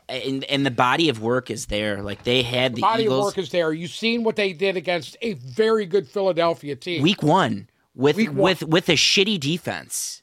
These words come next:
Speaker 1: you
Speaker 2: Yes.
Speaker 1: know? And now their defense is more athletic. Of course, I read
Speaker 2: Mm-hmm.
Speaker 1: the same thing on Jack Campbell, but, uh, then I read that once he made the adjustments, and there, he's one of only three on-ball linebackers that was in rookie camp last week. Once they made the adjustments,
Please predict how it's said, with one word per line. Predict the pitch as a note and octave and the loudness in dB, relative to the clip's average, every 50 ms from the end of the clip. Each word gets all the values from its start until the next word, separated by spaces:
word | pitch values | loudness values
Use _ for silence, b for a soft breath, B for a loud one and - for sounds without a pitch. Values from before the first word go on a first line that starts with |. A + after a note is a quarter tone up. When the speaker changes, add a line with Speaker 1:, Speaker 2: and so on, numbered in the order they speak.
| - | -12
Speaker 1:
you | - C3+ C3 | -4 0 2
Speaker 2:
Yes. | - F3 C#3 D3+ F#3+ F#3 B B B B B B | 4 4 4 2 0 -2 B B B B B B
Speaker 1:
know? | - D#3 | 0 2
And | D3+ D3+ D#3 | 4 4 4
now | E3 E3+ F#3 G3+ | 4 4 4 4
their | G3 G3+ F#3+ | 4 2 2
defense | D#3 F3 F#3+ F#3 - F#3 F3 E3 - | 0 -2 -4 -2 0 0 0 0 -4
is | E3 C#3+ | -4 -2
more | D#3+ D#3+ D#3+ D#3 | 0 2 2 2
athletic. | D3 - D#3+ D3 - D#3+ | 2 2 2 2 2 -2
Of | E3 - | -4 -4
course, | - - G#3 G3 F3 - | -2 0 2 2 2 2
I | F3+ E3+ | 2 4
read | D#3 D#3+ E3 | 4 4 4
Speaker 2:
Mm-hmm. | E3+ | 2
Speaker 1:
the | D#3+ D#3 | 0 0
same | - - E3+ D#3+ D#3+ D3+ | 2 2 2 2 2 2
thing | - E3 D3+ D3 | 2 2 2 2
on | C#3 C3+ | 2 0
Jack | C3 A#2 B2 A#2+ A#2 - | 2 2 2 2 2 0
Campbell, | - - A#2+ A2+ A2+ A2+ A2 A2 A2 G#2+ | -2 0 0 2 2 0 0 0 -2 0
but, | G#2+ B2+ B2 A#2 - | 0 0 0 2 2
uh, | C3 C#3 | 0 2
then | C#3 C3+ D3 F#3 | 4 4 4 4
I | G3 F#3 F3+ | 2 2 4
read | D3 D3 D#3+ E3 E3 D3 C3+ | 4 4 4 4 2 2 2
that | C#3+ C3+ C3 - | 2 2 2 0
once | B2+ B2+ C3 C#3+ D#3 - - | -2 0 0 0 0 -2 -4
he | - D#3+ D3+ | -4 -4 -4
made | C#3+ C#3 C#3 C#3+ C#3+ | -2 -2 -2 -4 -2
the | C3 D3 C3 | 0 0 0
adjustments, | A#2 G#2+ A#2+ A2+ A2+ A#2+ - D#3 D3+ D3+ - | 0 2 2 2 2 0 0 -2 -4 -4 -2
and | - C3 C3 | 0 2 2
there, | C#3+ D3 | 2 2
he's | C#3+ C#3 D#3 E3+ E3 | 0 -2 -4 -6 -4
one | D3+ F3 F#3 F#3 | -2 0 0 0
of | E3+ E3 | 0 -2
only | F3 F3 E3 C3 | -2 -2 -4 -6
three | - - - C3+ C#3 D3 D#3 D#3 | -10 -12 -10 -6 -2 0 2 2
on-ball | D3 C3+ C3+ C3 C3 B2+ B2 A#2+ A#2+ A#2+ A#2 A#2 | 2 2 2 2 2 2 2 2 4 2 2 2
linebackers | A2+ A2+ B2 B2 A2 G#2 F#2 F#2 - - G2 G2+ | 0 -2 -2 -4 -4 -4 -4 -6 -8 -8 -8 -6
that | D3+ G2 | -6 -6
was | D#2+ G#2+ G#2+ | -6 -8 -8
in | G#2 G#2 | -8 -8
rookie | G#2+ G#2+ A2 A#2+ A#2+ | -8 -6 -8 -8 -8
camp | - - B2 B2 B2 B2+ | -2 0 0 0 2 0
last | B2+ B2 C3 C3 - - | 0 0 0 -2 -4 -4
week. | - C#3+ C#3+ - B B B B B B B B B | -4 -4 -4 -6 B B B B B B B B B
Once | - B2+ C#3 C#3+ - - | -2 0 0 0 0 0
they | G3+ F#3+ F3 | 0 2 2
made | E3+ E3 E3 F3 D#3+ | 2 2 0 2 2
the | E3 C#3+ | 2 0
adjustments, | A#2 A2 G#2+ A2+ A2 B2+ - - D#3+ D#3 E3 D#3 - - | 0 0 -2 -2 -2 -2 -4 -4 -4 -4 -4 -4 -6 -6